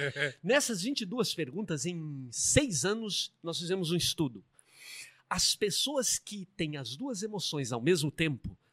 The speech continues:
Speaker 2: né, que ri e que chora, não importa qual vem primeiro.
Speaker 1: Aham.
Speaker 2: Se, quando você, se você passar cinco, dez minutos, uma hora depois, elas estarão assim, ó.
Speaker 1: Tipo, um peso que sai.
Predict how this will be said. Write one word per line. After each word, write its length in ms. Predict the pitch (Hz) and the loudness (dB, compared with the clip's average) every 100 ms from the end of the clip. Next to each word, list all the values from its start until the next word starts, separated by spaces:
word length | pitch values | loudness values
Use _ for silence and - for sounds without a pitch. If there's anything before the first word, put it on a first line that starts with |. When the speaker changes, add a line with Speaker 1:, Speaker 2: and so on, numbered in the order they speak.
| - | -8
Speaker 2:
né, 160 | 143 | -6
que 180 | 139 170 | -4 -4
ri 420 | - - 240 208 - | -4 4 4 4 0
e 120 | 254 | -4
que 140 | - 220 | -2 -2
chora, 440 | - 143 135 147 180 | 2 2 0 -2 -2
não 120 | 165 | 0
importa 340 | 185 190 175 | 2 -2 -2
qual 160 | 196 208 | -2 0
vem 140 | 196 202 | 0 2
primeiro. 460 | 196 180 135 - - - | 2 2 0 -4 -14 -10
Speaker 1:
Aham. 260 | 127 127 151 - - - _ _ _ - | -6 -4 -6 -10 -20 -20 _ _ _ -2
Speaker 2:
Se, 260 | - - - | 2 4 2
quando 300 | 208 302 202 | 0 -2 -2
você, 380 | 175 - 190 - | 0 2 2 0
se 200 | - - | -6 -6
você 220 | 156 - | -4 -4
passar 480 | - - - 151 113 _ _ _ _ _ _ | -4 -4 -2 -2 -4 _ _ _ _ _ _
cinco, 500 | - - 277 220 143 | 2 4 4 2 -2
dez 400 | 127 220 226 170 | 0 2 2 -2
minutos, 400 | 165 170 175 147 | -6 -6 -6 -4
uma 240 | 240 247 | 0 4
hora 240 | 170 190 170 | 8 8 6
depois, 600 | 143 185 202 131 - - _ - | 2 6 6 6 0 -6 _ -4
elas 220 | 139 117 | -4 -2
estarão 460 | 143 - 151 151 151 | -2 0 2 0 0
assim, 180 | - 135 | 0 -2
ó. 60 | - - - - - - - - - _ _ _ _ _ _ _ _ - - - - - - - - - _ - | -4 -10 -6 -6 -6 -6 -8 -12 -16 _ _ _ _ _ _ _ _ -20 -18 -16 -16 -18 -20 -20 -20 -20 _ -20
Speaker 1:
Tipo, 440 | - - 123 107 101 _ _ | -20 -12 -12 -12 -18 _ _
um 120 | 123 123 - | -20 -12 0
peso 360 | 127 127 110 | 4 4 2
que 60 | - | -6
sai. 220 | - 104 | -10 -12